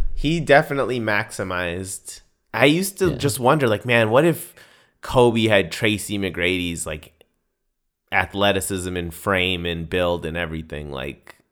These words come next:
Speaker 1: I was like, man, he would be,
Speaker 2: Mm-hmm.
Speaker 1: 'cause Kobe couldn't palm the ball, you know?
Speaker 2: Yeah.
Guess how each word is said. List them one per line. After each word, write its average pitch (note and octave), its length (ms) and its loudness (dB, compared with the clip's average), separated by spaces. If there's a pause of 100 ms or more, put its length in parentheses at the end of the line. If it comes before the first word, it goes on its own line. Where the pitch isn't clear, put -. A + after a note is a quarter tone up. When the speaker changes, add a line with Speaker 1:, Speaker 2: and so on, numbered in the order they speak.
Speaker 1:
I G#2 120 -12
was G2+ 120 -8
like, F2 200 -10
man, E2+ 300 -8
he A#2+ 180 -6
would A2 140 -4
be, E2+ 280 -6
Speaker 2:
Mm-hmm. D#2 120 -8 (920)
Speaker 1:
'cause C3 160 -2
Kobe A#3 340 4
couldn't E3 280 0
palm C#3 360 4
the A#2 80 2
ball, G2 840 2
you G2 120 -6
know? F#2 380 -4
Speaker 2:
Yeah. F2 480 2